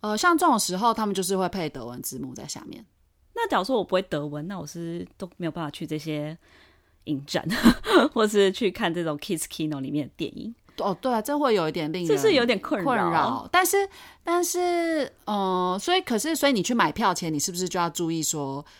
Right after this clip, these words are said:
Speaker 1: 通常啦，不管是 Kids Kino 还是一般的那个大型的戏院，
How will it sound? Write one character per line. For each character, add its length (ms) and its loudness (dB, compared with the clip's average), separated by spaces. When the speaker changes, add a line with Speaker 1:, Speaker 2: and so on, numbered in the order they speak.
Speaker 1:
通 160 2
常 200 0
啦， 140 4
不 160 -4
管 160 2
是 180 -4
Kids 200 -6
Kino 240 -2
还 120 -4
是 120 -4
一 80 -4
般 180 -2
的 360 -6
那 120 -4
个 240 -8
大 220 0
型 180 -6
的 100 -12
戏 200 -4
院， 200 -10